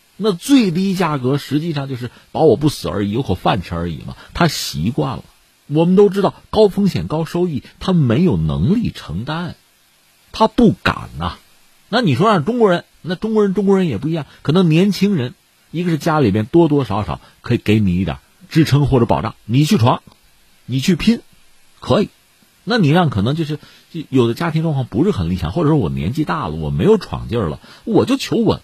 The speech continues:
嘛，这都很正常。而且我们毕竟是经过这个现代的就社会主义市场经济的洗礼，算多年吧，这是我们。那你让印度农民一夜之间把他推向市场，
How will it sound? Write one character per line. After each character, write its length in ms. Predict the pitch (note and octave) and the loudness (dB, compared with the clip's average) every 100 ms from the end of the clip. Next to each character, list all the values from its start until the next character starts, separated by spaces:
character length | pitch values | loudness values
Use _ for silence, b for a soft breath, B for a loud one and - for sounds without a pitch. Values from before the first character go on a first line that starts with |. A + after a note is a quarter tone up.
| - | -12
嘛， 120 | C#2 - | -20 -12
这 80 | F3+ | -2
都 140 | G#3 | 0
很 260 | - B1+ B1+ | 0 -4 -4
正 240 | G3 G#3 | -4 -4
常。 160 | - - _ _ B B B | -8 -18 _ _ B B B
而 140 | B F#3 | B 0
且 120 | G#3 | 2
我 120 | F#2 | 0
们 160 | D#2+ F2 | -2 -2
毕 260 | A3+ C#3+ | 2 2
竟 160 | F2 F2 | 2 -2
是 120 | E2 | -4
经 240 | - F2+ | -4 -2
过 100 | E2 | -2
这 100 | C#2+ | -4
个 60 | C2+ | -8
现 300 | - A#2+ D#2+ | -4 -2 0
代 180 | D#2 B1+ | -2 -6
的 120 | B1 | -8
就 60 | C2+ | -6
社 220 | - G2 | 0 0
会 60 | |
主 160 | F2 C#2 | 0 -4
义 40 | |
市 160 | D#2+ F#2+ | -4 -4
场 140 | D2 | -4
经 160 | C#2+ G#2+ | -2 0
济 60 | G#2+ | 0
的 100 | F#2+ | -2
洗 260 | - F#2 | -4 -6
礼， 120 | F#2 B B | -6 B B
算 160 | - D2+ | -8 0
多 280 | D#3 E3+ | 2 4
年 360 | C#3 - - G2 | 2 -6 -10 -12
吧， 100 | B2+ _ _ - | -12 _ _ -4
这 80 | C#3+ | 0
是 100 | A2 | 0
我 240 | E2+ C#2 - | 0 -4 -12
们。 100 | C2 B | -14 B
那 120 | B A3 | B 2
你 100 | G#2 | 2
让 180 | A#2+ | 2
印 140 | F3+ D#3+ | 2 2
度 100 | G#2+ | 2
农 200 | F#2 D3 | 0 0
民 200 | A2 - | -2 -4
一 160 | F#3+ A3+ | -4 -2
夜 140 | D3 | -2
之 140 | A#2+ | -2
间 100 | C3+ | -6
把 80 | A#2+ | -8
他 80 | C#3+ | -10
推 280 | D#3 - F3 | -6 0 0
向 180 | C#3+ G2 | 0 -4
市 160 | B2+ | -6
场， 220 | - - | -6 -10